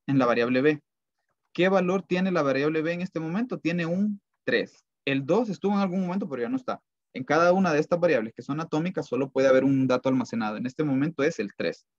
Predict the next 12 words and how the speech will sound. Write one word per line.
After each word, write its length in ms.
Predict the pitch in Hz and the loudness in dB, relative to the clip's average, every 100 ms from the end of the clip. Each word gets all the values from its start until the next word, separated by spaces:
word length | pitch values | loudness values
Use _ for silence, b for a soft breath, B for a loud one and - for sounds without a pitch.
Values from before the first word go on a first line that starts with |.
| _ _ _ _ _ _ _ _ _ | _ _ _ _ _ _ _ _ _
¿De 140 | 139 | 0
dónde 220 | 139 190 202 | 4 4 4
salió 240 | 190 185 | 2 2
ese 120 | 185 | 0
tres? 220 | 170 220 | 0 0
Salió 260 | 254 139 131 | 2 0 2
de 60 | 131 | 0
este 180 | - | -4
proceso. 400 | - 117 143 - _ _ _ _ _ | -6 -6 -6 -8 _ _ _ _ _
B 320 | 120 135 160 | -4 2 4
más 300 | 180 185 - | 4 0 -4
uno, 480 | - 196 147 208 - | 0 0 2 0 -4